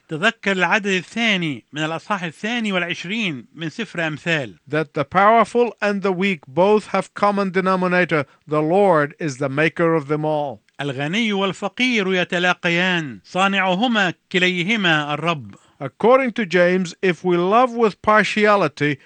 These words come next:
Speaker 2: we are divided in our minds.
Speaker 1: وبحسب كلام يعقوب، نحن نصبح مرتابين في عقولنا إذا كانت محبتنا بمحاباة.
Speaker 2: Verse four of chapter two.
Speaker 1: ويقول في العدد الرابع من الأصحاح الثاني:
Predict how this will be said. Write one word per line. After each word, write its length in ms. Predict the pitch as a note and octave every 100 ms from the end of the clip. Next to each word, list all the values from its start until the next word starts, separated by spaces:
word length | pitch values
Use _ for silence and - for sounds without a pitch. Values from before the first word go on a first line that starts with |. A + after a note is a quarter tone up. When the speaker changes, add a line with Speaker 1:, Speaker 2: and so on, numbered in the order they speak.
| _ -
Speaker 2:
we 240 | E3 F#3+ -
are 160 | F3 D3+
divided 640 | C#3 C3+ C3+ G3 F3 D3+
in 120 | D3+ D3
our 140 | D3
minds. 640 | D3 D#3 D#3 B2 G#2 - -
Speaker 1:
وبحسب 540 | C#3 D3 C4 B3+ A#3+
كلام 440 | A3 G#3+ G#3+ B3+ A#3
يعقوب، 600 | G3+ G3 - C4 D3+ - -
نحن 320 | F3+ F#3+ F#3+
نصبح 500 | F3+ A#3+ - G3+ G#3
مرتابين 1200 | G#3 F3+ B2 F3+ F3+ - F#3+ F#3 F3 C4+ B3+ F3
في 160 | F#3+
عقولنا 720 | F3 E3+ - F#3 G#3+ B3+ D3 - _ _ -
إذا 240 | D#3+ E3+
كانت 500 | D3+ - G#3+ G3 E3+
محبتنا 800 | F3+ - E3 C3+ G3+ F3+ E3 D#3+
بمحاباة. 800 | D3 D#3 D#3 - D#3 C3+ D#3+ C3+ - A#2
Speaker 2:
Verse 280 | C#3+ F3 -
four 300 | - F#3 F#3+
of 100 | -
chapter 360 | F#3+ F#3+ -
two. 320 | E3+ G3+ D#3 G#2+ _ -
Speaker 1:
ويقول 520 | C#3+ C3+ - G3 D#3+
في 40 |
العدد 380 | E3 F3 F#3+ E3+
الرابع 580 | D#3+ E3+ G3 F#3+ G#3 F#3+
من 140 | D#3
الأصحاح 360 | D3+ D#3 G3+ F3
الثاني: 640 | D#3 - F#3+ G#3 B3